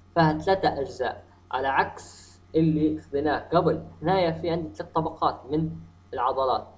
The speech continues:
طبقة داخلية اللي هي longitudinal smooth muscle، قبل الانر شنو؟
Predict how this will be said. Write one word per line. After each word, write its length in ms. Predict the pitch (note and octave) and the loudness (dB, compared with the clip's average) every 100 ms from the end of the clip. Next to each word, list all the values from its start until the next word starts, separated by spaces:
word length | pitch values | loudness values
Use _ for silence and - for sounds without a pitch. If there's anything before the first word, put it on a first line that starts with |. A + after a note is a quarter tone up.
| - - - | -20 -14 4
طبقة 680 | A#3 A3 - D#3+ E3 - - | 8 8 8 6 6 2 0
داخلية 760 | D3+ D3+ D#3+ E3 C3+ C3 - - | 0 4 4 4 4 0 -4 -14
اللي 260 | C3+ C3+ | -10 -2
هي 400 | D#3 C#3+ - - - - - - - - - - - | 2 4 4 0 -8 -20 -20 -20 -20 -20 -20 -12 4
longitudinal 720 | D#3+ D#3 - G3+ E3+ C3+ A2+ - - - - - _ - - - - | 6 6 6 6 6 4 -2 -8 -18 -20 -20 -20 _ -20 -20 -20 -6
smooth 380 | D#3 D3 C#3+ C3+ | 2 2 2 -2
muscle، 280 | C3+ - G#2 - - - - - D3 | -6 -6 -12 -12 -20 -20 -20 -2 4
قبل 160 | D3+ | 4
الانر 680 | C3 C#3+ - - G#3 F#3+ F#3+ - - | 4 0 -6 2 6 6 2 -4 -6
شنو؟ 340 | - D#3+ D#3+ | 0 2 2